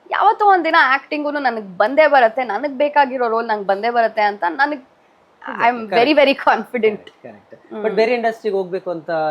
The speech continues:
Speaker 2: ಯಾವತ್ತಾದ್ರೂ ಅನ್ಸಿದ್ಯಾ? ಇಲ್ಲಿ ಇಷ್ಟು ಟ್ರೈ ಮಾಡಿದೀನಿ, ಓಕೆ, let's try, ಇನ್ನೆಲ್ಲ ಹೋಗಿ ಮಾಡ್ಬೇಕು ಅಂತ?
Speaker 1: ತಮಿಳಲ್ಲಿ, ಆ, ಅದೇ ಸೀರಿಯಲ್ ಮಾಡ್ತಿದ್ದೆ, ಆ,
Speaker 2: ಹ್ಮ್.
Speaker 1: ಡಾನ್ಸ್ ಶೋನು ಮಾಡ್ತಿದ್ದೆ. ಎಷ್ಟೊಂದ್ ಮೂವಿ ಆಫರ್ಸ್ ಬಂದಿದೆ ತಮಿಳಲ್ಲಿ.
Speaker 2: ಹೌದಾ?
Speaker 1: ಆ, but, ಆ,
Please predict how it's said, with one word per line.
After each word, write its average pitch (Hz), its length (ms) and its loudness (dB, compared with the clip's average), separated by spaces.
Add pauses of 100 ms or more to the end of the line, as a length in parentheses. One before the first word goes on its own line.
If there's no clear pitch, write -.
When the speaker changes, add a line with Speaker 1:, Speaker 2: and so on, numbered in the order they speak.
Speaker 2:
ಯಾವತ್ತಾದ್ರೂ 147 380 -8
ಅನ್ಸಿದ್ಯಾ? 143 420 -10 (580)
ಇಲ್ಲಿ 185 160 -4
ಇಷ್ಟು 180 220 -6
ಟ್ರೈ 175 240 -2
ಮಾಡಿದೀನಿ, 156 480 -6
ಓಕೆ, 147 240 -6
let's - 420 -12 (440)
try, 151 180 -4 (140)
ಇನ್ನೆಲ್ಲ 147 440 -6
ಹೋಗಿ 139 440 -6
ಮಾಡ್ಬೇಕು 135 300 0
ಅಂತ? 359 100 0
Speaker 1:
ತಮಿಳಲ್ಲಿ, 269 640 0
ಆ, - 180 -2 (260)
ಅದೇ 214 260 -4
ಸೀರಿಯಲ್ 240 440 0
ಮಾಡ್ತಿದ್ದೆ, 190 560 0
ಆ, 175 260 2
Speaker 2:
ಹ್ಮ್. 175 80 2
Speaker 1:
ಡಾನ್ಸ್ 190 260 2
ಶೋನು 220 180 -2
ಮಾಡ್ತಿದ್ದೆ. 196 580 -6 (500)
ಎಷ್ಟೊಂದ್ 277 440 -2
ಮೂವಿ 302 240 -2
ಆಫರ್ಸ್ 220 380 2
ಬಂದಿದೆ 214 360 0
ತಮಿಳಲ್ಲಿ. 180 480 0
Speaker 2:
ಹೌದಾ? 156 340 -6 (340)
Speaker 1:
ಆ, 202 300 6
but, 220 460 -2
ಆ, 190 300 4